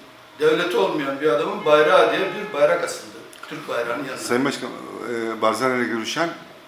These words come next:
Speaker 2: hükümet yetkilileri mi?
Speaker 1: Barzani ile görüşen hükümet yetkilileri ve Cumhurbaşkanı.
Speaker 2: Cumhurbaşkanı.
Speaker 1: Dolayısıyla ben Cumhurbaşkanımızı ayrı düşünmüyorum. Çünkü kendisi her ne kadar tarafsız Cumhurbaşkanım dese de, e,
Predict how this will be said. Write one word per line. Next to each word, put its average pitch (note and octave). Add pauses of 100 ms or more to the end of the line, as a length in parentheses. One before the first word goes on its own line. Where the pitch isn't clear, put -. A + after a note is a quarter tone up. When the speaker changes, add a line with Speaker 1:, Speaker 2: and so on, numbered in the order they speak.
(140)
Speaker 2:
hükümet D#3
yetkilileri G#2+
mi? F#2 (580)
Speaker 1:
Barzani C#3+
ile D#3
görüşen G3 (380)
hükümet G3+
yetkilileri -
ve D3+ (500)
Cumhurbaşkanı. G#3
Speaker 2:
Cumhurbaşkanı. G2+ (1040)
Speaker 1:
Dolayısıyla D#3+
ben -
Cumhurbaşkanımızı D#3+
ayrı D#3
düşünmüyorum. F3 (120)
Çünkü C#3 (120)
kendisi D#3+ (220)
her D#3
ne D#3
kadar D3
tarafsız D3
Cumhurbaşkanım C#3+
dese C#3
de, -
e, -